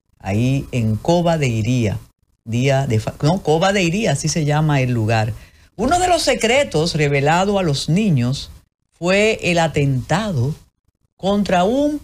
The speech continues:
papa, decían ellos. Pues mire, el atentado se produjo, se produjo en el mil novecientos ochenta y siete, cuando un terrorista turco muy joven,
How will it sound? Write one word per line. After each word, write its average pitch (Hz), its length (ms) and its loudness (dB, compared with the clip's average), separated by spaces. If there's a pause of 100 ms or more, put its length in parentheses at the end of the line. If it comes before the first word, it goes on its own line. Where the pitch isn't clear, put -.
(100)
papa, 127 340 -4
decían 123 500 0
ellos. - 500 -8 (220)
Pues 151 120 -2
mire, 220 300 0 (420)
el 147 120 -4
atentado 143 500 0
se 165 140 -2
produjo, 185 540 -2 (360)
se - 180 -2
produjo 170 920 0
en 139 160 0
el 127 320 2
mil 190 680 2
novecientos 147 1120 2 (360)
ochenta 180 600 0
y 107 100 0
siete, 123 640 -4 (320)
cuando 143 920 0
un 139 400 -2
terrorista 127 720 -2
turco 208 380 0
muy 135 160 2
joven, 147 480 0